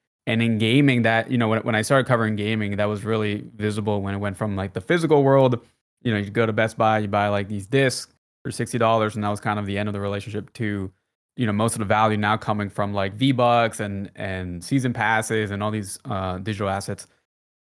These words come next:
And, you know, we're seeing just now the next evolution of that with, I think, N F Ts and, and, and just crypto in general. And, and it's just gonna keep going, right? Like, it,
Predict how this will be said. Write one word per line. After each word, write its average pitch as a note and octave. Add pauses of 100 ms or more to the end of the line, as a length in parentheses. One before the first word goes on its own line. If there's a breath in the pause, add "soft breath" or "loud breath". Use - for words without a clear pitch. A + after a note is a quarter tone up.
(280)
And, A#2+
you C#3
know, A#2+
we're A#2
seeing C3+
just A2+
now A#2
the A2+
next G#2+
evolution A2
of G2
that G2 (180)
with, G2+ (120)
I G#2+
think, G2+
N G2+
F F#2
Ts G#2+
and, F#2+
and, F2+ (140)
and G#2
just F#2+
crypto G2+ (300)
in G2+
general. G#2
And, F#2+
and A2
it's B2
just C3+
gonna D3+
keep -
going, G#2
right? G2
Like, G#2+
it, A2